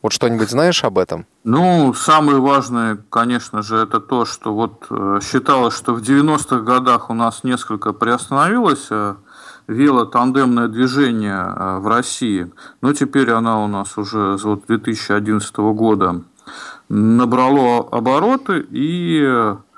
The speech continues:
Speaker 2: если удастся, то все спортсмены стараются готовиться к Паралимпийским играм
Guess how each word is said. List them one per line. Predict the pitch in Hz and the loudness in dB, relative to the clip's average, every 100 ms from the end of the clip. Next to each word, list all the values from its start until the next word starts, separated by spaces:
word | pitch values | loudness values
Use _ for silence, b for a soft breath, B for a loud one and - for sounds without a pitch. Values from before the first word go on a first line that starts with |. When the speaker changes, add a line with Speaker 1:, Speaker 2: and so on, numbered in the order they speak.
| B B - | B B 2
Speaker 2:
если | 143 143 131 | 2 4 2
удастся, | 120 151 208 - 170 135 | 2 4 2 0 -2 -2
то | - 127 131 127 120 110 98 | -2 0 2 2 2 0 -4
все | - 170 | -2 -2
спортсмены | - 117 - 127 151 131 | 0 -4 -2 -4 -2 -4
стараются | - 110 107 131 139 - 110 | -4 0 2 2 0 -4 -4
готовиться | 107 104 120 139 - | -2 -2 -2 -2 -6
к | - | -4
Паралимпийским | 104 104 101 101 147 - 123 110 | -2 0 -2 -2 -4 -2 -4 -4
играм | 131 156 113 | -2 -2 -2